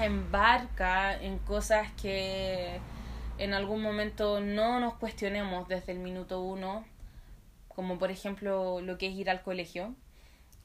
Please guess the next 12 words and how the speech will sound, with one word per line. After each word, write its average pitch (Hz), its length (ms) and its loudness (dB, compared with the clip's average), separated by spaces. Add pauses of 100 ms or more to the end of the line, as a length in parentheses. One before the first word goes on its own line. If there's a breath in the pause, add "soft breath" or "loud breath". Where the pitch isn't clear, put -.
Y, 190 360 -4
mm, 185 440 -6 (880)
y 185 80 -4
luego 247 380 2
el 240 140 -2
tiempo 240 340 0
va 226 160 6
pasando 220 580 -2
y 202 240 -2
las 196 160 -4
cosas 208 340 -4
van, 190 880 -2